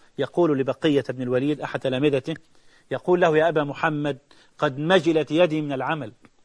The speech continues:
بيقول لتلميذه بقية: "أنا إيدي مجلت"، يعني انتفخت، كما ت-، كما يحدث ل-، ل-، لمن يعمل بيديه كثيرا، لبعض الزراع.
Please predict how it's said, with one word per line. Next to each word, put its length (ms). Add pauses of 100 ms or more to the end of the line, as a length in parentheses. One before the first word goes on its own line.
(480)
بيقول 220
لتلميذه 460
بقية: 480
"أنا 160
إيدي 520 (300)
مجلت"، 480
يعني 220
انتفخت، 520 (840)
كما 200
ت-، 100
كما 280
يحدث 320
ل-، 40
ل-، 440
لمن 300
يعمل 220
بيديه 400
كثيرا، 460 (200)
لبعض 220
الزراع. 540